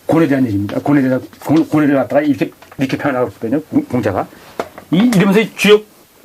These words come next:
표현이 이렇게 지금 나가면서 여기에 보면은 이 전체 아까 제가 설명을 드렸지만 이 전체에 아까 신에 대한 얘기를 하면서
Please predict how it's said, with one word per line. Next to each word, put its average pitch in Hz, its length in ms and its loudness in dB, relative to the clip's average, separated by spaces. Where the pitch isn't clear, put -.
표현이 214 340 2
이렇게 170 380 0
지금 160 280 -2
나가면서 147 560 0
여기에 151 240 0
보면은 160 400 0
이 175 320 0
전체 165 280 -4
아까 160 280 0
제가 143 160 -4
설명을 156 260 0
드렸지만 139 360 -2
이 165 80 0
전체에 175 300 2
아까 175 140 2
신에 233 240 2
대한 202 160 4
얘기를 156 180 0
하면서 143 300 -2